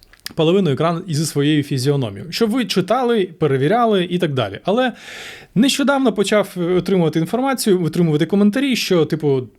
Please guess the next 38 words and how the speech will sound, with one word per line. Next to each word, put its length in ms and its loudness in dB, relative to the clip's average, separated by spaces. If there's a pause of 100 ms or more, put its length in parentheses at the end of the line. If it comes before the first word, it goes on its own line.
показую 440 0
нам 260 -2
джерела. 500 -2 (180)
Але 240 0
перед 300 0
вами 220 2
були 260 0
ці 160 -6
джерела, 340 0
ви 180 0
їх 120 -2
все 160 -2
одно 160 -2
не 120 0
читали. 380 -8
Тому 340 -2 (300)
сьогодні 360 0
я 120 0
цього 220 0
бути, 580 -2
цього 320 2
робити 280 -2
не 100 0
буду. 220 -6
Немає 340 2
сенсу, 400 -2
як 200 0
показує 380 0
практика, 400 -2
ви 60 2
все 180 -2
одно 280 0
це 200 -2
не 200 -4
читаєте, 560 -2
а 220 -4
слухайте 500 -4
мене. 220 -2